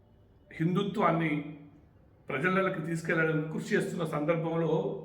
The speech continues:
విజయవాడలో హైందవ శంకారావం జరిగింది. అయితే అక్కడ వక్తలు చాలా అద్భుతంగా మాట్లాడారు హిందుత్వం గురించి, సనాతన ధర్మం గురించి. అలాంటి సమయంలో ఒక పాటల రచయిత అనంత్ శ్రీరామ్ అని చెప్పేసేసి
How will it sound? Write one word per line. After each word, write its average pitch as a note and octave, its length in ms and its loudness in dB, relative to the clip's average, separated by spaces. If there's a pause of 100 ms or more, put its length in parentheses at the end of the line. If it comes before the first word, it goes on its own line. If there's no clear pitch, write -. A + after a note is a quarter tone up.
(320)
విజయవాడలో F3 840 4 (880)
హైందవ F#3 300 4
శంకారావం D#3 720 0 (760)
జరిగింది. C#3 460 4 (260)
అయితే G#3+ 200 4
అక్కడ A3 180 2
వక్తలు F3+ 580 2
చాలా E3+ 100 2
అద్భుతంగా F#3 460 0
మాట్లాడారు D#3+ 680 2 (500)
హిందుత్వం D#3 680 2
గురించి, D3+ 500 -2 (200)
సనాతన D#3+ 400 2
ధర్మం D3+ 360 4
గురించి. - 380 -4 (680)
అలాంటి A3 360 8
సమయంలో F#3+ 800 0 (500)
ఒక D#3 440 0
పాటల A#3 320 4
రచయిత F3+ 540 4 (800)
అనంత్ A3+ 380 4
శ్రీరామ్ F3+ 360 6
అని E3 180 2
చెప్పేసేసి D#3+ 800 0